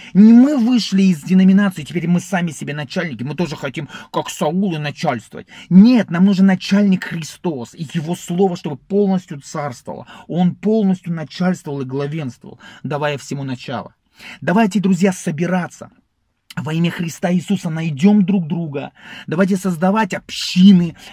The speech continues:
давайте создавать церкви по городам, давайте списываться, давайте созваниваться, давайте встречаться. Не все будет легко. Многие, которые придут, они отпадут, потому что это вообще разбойники могут быть. Вот. Но будьте люди, с которыми, как Давид,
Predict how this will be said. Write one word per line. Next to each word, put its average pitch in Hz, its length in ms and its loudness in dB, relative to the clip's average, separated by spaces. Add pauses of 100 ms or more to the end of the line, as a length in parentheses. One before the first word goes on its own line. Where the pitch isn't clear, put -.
давайте 180 340 -4
создавать 185 540 -4
церкви 180 300 -2
по 156 160 -8
городам, 170 420 -2
давайте 185 280 -2
списываться, 185 720 -2
давайте 165 340 -4 (260)
созваниваться, 170 720 -2
давайте 185 240 -2
встречаться. 180 880 -2
Не 160 140 -2
все 214 200 -2
будет 180 280 0
легко. 180 480 -4 (220)
Многие, 196 360 6
которые 196 300 0
придут, 185 260 0
они 185 200 2
отпадут, 175 500 -4
потому 175 260 -6
что - 160 -10
это 151 200 -8
вообще 151 200 -8
разбойники 151 760 -4
могут 113 300 -8
быть. - 160 -14 (560)
Вот. 143 340 -6 (500)
Но 190 200 6
будьте 190 520 4
люди, 185 340 4
с - 120 -14
которыми, 160 640 -4
как 143 240 -8
Давид, 160 440 0